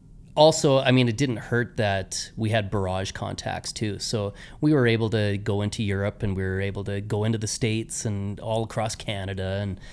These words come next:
and, uh, yeah, it was,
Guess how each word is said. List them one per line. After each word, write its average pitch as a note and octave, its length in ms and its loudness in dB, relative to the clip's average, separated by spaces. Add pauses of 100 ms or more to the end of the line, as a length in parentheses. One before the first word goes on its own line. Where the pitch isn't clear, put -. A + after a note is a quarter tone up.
(300)
and, F#2+ 720 0
uh, F#2+ 340 2 (240)
yeah, F#3+ 280 6
it E3 100 2
was, E3 500 0